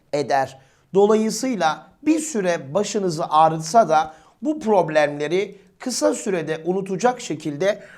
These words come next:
atlatacağınız anlamına gelmektedir değerli kardeşlerim. Küçük kırmızı bir yılan görmek öfkesini kontrol edemeyen bir kimseyi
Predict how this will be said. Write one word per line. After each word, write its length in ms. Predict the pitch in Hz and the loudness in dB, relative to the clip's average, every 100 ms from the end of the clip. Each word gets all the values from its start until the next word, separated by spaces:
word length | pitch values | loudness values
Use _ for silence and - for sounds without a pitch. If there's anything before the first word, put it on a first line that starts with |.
| - - | -4 4
atlatacağınız 1080 | 202 208 220 220 170 185 170 151 143 - - | 4 4 -4 -2 0 2 2 0 -6 -8 0
anlamına 680 | 208 190 165 170 214 226 - _ _ 139 | 0 2 -2 0 -2 -4 -14 _ _ 2
gelmektedir 920 | 180 180 175 175 - 202 180 196 - - - | 6 6 4 -4 0 0 2 -2 -8 -14 0
değerli 440 | 175 160 175 202 | 2 4 2 -6
kardeşlerim. 720 | 165 143 135 139 - 123 113 - _ _ _ | -2 -2 -2 -8 -10 -10 -12 -20 _ _ _
Küçük 560 | 277 269 294 277 - _ _ _ | -4 0 -2 -2 -12 _ _ _
kırmızı 680 | - 226 226 190 233 240 240 | 0 2 2 0 0 -2 -4
bir 220 | 165 196 | -4 -4
yılan 640 | 170 151 180 196 202 208 | -6 -4 0 2 2 0
görmek 480 | 156 143 156 208 - - _ - | 0 0 0 -6 -6 -20 _ 2
öfkesini 840 | 220 220 254 233 269 254 269 - - | 2 2 -4 -2 -2 -2 -4 -6 2
kontrol 680 | 214 220 220 226 247 254 254 | 4 4 2 4 8 8 6
edemeyen 720 | 175 208 277 202 170 185 226 - _ - | 0 4 4 4 0 0 -4 -18 _ -4
bir 300 | 208 233 - | 0 0 -4
kimseyi 840 | - 214 - 208 208 226 196 - | -4 -4 0 0 2 0 -2 -10